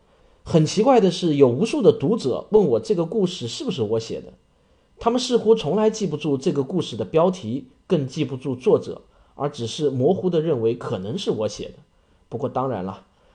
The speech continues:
他们从来不会忘记故事本身，特别是它的结尾。它似乎掩盖了所有其他的东西，这一点令我相当的满意。”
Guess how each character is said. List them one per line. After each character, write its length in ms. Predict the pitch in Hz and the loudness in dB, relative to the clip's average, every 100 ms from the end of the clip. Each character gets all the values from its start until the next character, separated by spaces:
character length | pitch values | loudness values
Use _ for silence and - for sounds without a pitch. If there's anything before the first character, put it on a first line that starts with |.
| _ | _
他 100 | - | -6
们 100 | 139 | -4
从 200 | 131 117 | -4 -4
来 120 | 135 | -4
不 120 | 135 - | -4 -4
会 100 | 127 | -2
忘 240 | 135 117 | 0 -2
记 160 | 113 110 | -6 -10
故 160 | 147 | -8
事 160 | 123 135 | -8 -6
本 240 | 104 85 | -8 -8
身， 260 | - 147 170 - _ _ _ | -2 -2 -2 -14 _ _ _
特 280 | - 247 - | 2 4 4
别 400 | 95 107 - - _ | 2 -4 -4 -8 _
是 180 | - 123 | -12 -10
它 200 | 101 127 | -8 -8
的 100 | 120 | -6
结 260 | 98 95 110 | -8 -6 -2
尾。 240 | 151 - - _ _ _ _ _ | -2 -4 -14 _ _ _ _ _
它 140 | 151 | -4
似 160 | - 165 | -2 -2
乎 160 | 156 | 0
掩 220 | 151 113 101 | 0 0 -2
盖 160 | 139 | -2
了 100 | 117 | -2
所 200 | 113 127 | -2 0
有 120 | 165 | 0
其 160 | 123 113 | 0 -6
他 140 | 107 | -6
的 80 | 107 | -6
东 180 | 98 101 | -8 -12
西， 220 | - - _ _ _ _ _ | -14 -20 _ _ _ _ _
这 140 | 123 | -6
一 120 | 104 | -6
点 280 | 92 67 113 _ _ _ | -8 -14 -18 _ _ _
令 240 | 131 113 | -8 -6
我 220 | 92 95 - | -6 -8 -10
相 320 | - 139 127 | -6 -4 -4
当 200 | 131 127 | -6 -8
的 80 | 120 | -8
满 180 | 104 73 95 | -10 -12 -14
意。” 200 | 90 | -16